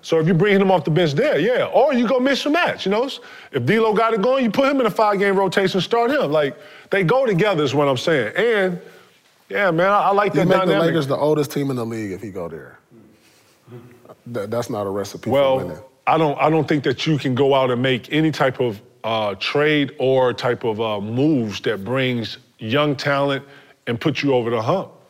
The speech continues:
Speaker 1: What young talent?
Speaker 2: How did the Lak-, look, think about this.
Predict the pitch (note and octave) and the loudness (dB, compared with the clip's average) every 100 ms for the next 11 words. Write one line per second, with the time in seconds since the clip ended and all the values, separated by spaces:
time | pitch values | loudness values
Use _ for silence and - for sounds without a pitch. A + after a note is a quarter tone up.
0 | - F3+ D#3 E3 E3+ - D#3+ E3 B2+ - | -2 0 2 2 2 2 2 2 0 -6
1 | - F#3 A#3 G3 F3+ E3+ D#3 F3+ F3 G3 | -2 0 2 0 0 -2 -4 -6 -4 -2
2 | D#3+ B2+ F2+ | -2 -4 -8